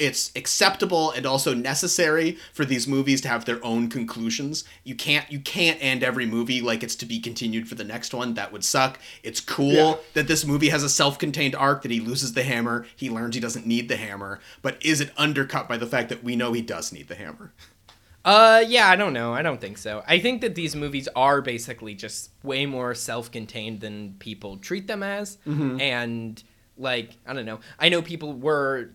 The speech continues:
Speaker 2: a lot of people are, were upset about then how Thor is treated in the next movie, and that all of that, basically the whole arc of this movie gets, uh, uh, taken away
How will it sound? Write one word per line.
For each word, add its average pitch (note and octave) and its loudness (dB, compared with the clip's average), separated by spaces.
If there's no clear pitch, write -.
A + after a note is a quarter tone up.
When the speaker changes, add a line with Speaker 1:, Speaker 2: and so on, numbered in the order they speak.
Speaker 2:
a C#3+ -4
lot A3+ 6
of G#3+ -2
people G#2+ -10
are, G2 -10
were G#2 -8
upset F#2+ -10
about A2+ -6
then A2 -6
how G#2 -8
Thor G#2 -10
is - -12
treated G#2+ -12
in G2+ -12
the G2+ -12
next G2+ -12
movie, G2 -16
and A2 -10
that G2 -10
all G#2 -8
of G#2 -16
that, - -12
basically C#3+ -6
the B2 -4
whole D3 0
arc B2 0
of A#2 -10
this A2+ -8
movie A2 -12
gets, - -12
uh, G#2+ -4
uh, A2 -4
taken C3 -6
away A#2+ -8